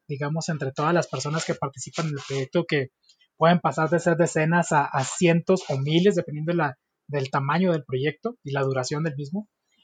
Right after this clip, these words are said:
con reportes que les generen realmente transparencia sobre, sobre el presupuesto y el tiempo, y con un menor impacto, por supuesto, en el medio ambiente, reduciendo los desperdicios y, y el impacto en la huella de carbono que,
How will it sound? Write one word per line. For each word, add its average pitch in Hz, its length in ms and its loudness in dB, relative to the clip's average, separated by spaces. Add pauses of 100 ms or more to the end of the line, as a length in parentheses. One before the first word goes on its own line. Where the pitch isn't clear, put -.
(140)
con 196 180 6
reportes 175 500 4
que 180 120 0
les 156 120 -2
generen 156 340 -2
realmente 165 380 -2
transparencia 156 680 -4
sobre, 139 480 -4
sobre 143 240 -8
el 139 80 -6
presupuesto 139 560 -8
y 165 160 -4
el 127 100 -8
tiempo, 151 400 -6 (680)
y 151 220 -4
con 160 160 -2
un 160 100 0
menor 165 260 0
impacto, 165 520 0
por 160 120 -10
supuesto, 147 380 -8
en 160 60 -4
el 139 100 -6
medio 147 200 -6
ambiente, 151 380 -4
reduciendo 147 440 -6
los 151 140 -4
desperdicios 139 720 -6
y, 127 180 -10
y 135 100 -8
el 131 60 -4
impacto 135 380 -6
en 151 60 -6
la 135 40 -8
huella 139 200 -8
de - 40 -10
carbono 127 380 -8
que, 127 160 -8